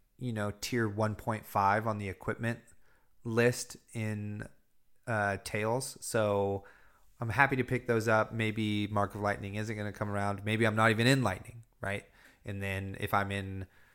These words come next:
Ice, it's kind of the, um, best arm slot for that, you know, or Earth. Um, so I'm gonna pick Cracker Jacks. I'm gonna pay, uh, play,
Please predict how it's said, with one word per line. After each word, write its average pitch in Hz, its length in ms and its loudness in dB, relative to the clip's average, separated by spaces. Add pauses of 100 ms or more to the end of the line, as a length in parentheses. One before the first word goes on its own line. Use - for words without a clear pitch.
(160)
Ice, 110 340 2
it's 110 140 -4
kind 101 260 -2
of 95 240 -6
the, 95 600 -4
um, 95 540 -6 (300)
best - 600 -2 (760)
arm 98 260 0
slot - 420 -2
for - 160 -10
that, - 260 -10 (240)
you 95 140 -6
know, 90 180 -8 (580)
or 107 180 4
Earth. - 360 -8 (640)
Um, 90 360 -2 (1080)
so 123 200 8
I'm 113 100 6
gonna 117 100 2
pick 151 240 2
Cracker 104 300 2
Jacks. 101 500 -2 (1040)
I'm 127 80 6
gonna 185 160 4
pay, 117 420 2 (340)
uh, - 140 -2 (340)
play, 123 420 6